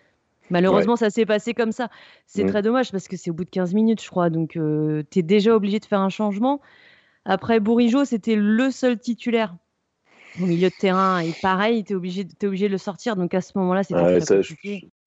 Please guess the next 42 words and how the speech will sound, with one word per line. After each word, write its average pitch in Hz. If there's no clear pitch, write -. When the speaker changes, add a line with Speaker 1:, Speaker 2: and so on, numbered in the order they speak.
Speaker 2:
ouais, 87
la, 82
la 78
blessure 90
de 95
Bourigeaud 92
nous 90
a 85
mis 85
dedans, 82
euh. 71
Speaker 1:
Ah 185
ouais, 202
oui. 208
Bah, 156
de 170
toute 202
façon, 208
c'est 185
très -
peu 233
de -
Speaker 2:
Voilà. -
Speaker 1:
temps 214
après 220
qu'on 190
encaisse 175
le 262
but, 269
Speaker 2:
Voilà. 202
Speaker 1:
il 190
me 180
semble, 170
Speaker 2:
Et 156
Speaker 1:
hein. -
Speaker 2:
puis, 117
ce 107
qui -
m'a 123
énervé, 123
c'est 113
le 95